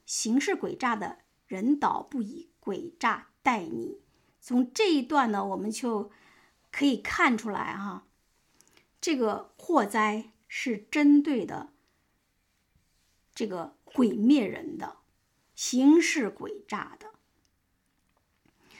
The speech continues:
那么以色列的百姓在这个时候，他们所犯的错误是什么呢？是他们开始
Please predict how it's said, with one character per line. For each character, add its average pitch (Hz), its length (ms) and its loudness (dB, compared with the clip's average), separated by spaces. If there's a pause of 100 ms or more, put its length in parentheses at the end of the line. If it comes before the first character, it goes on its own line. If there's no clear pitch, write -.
(220)
那 349 80 2
么 311 160 8
以 294 280 2
色 392 160 2
列 403 120 6
的 285 80 2
百 190 220 0
姓 262 180 2
在 269 200 0
这 392 260 4
个 220 80 0
时 208 180 -6
候， 208 220 -4
他 - 180 -2
们 330 140 4
所 262 160 -2
犯 277 300 0
的 202 80 -2
错 208 400 -2
误 214 260 -2 (360)
是 285 220 0
什 208 220 -2
么 196 120 -6
呢？ 240 260 -2 (240)
是 294 320 0
他 285 220 2
们 247 440 2 (260)
开 349 320 6
始 - 520 -4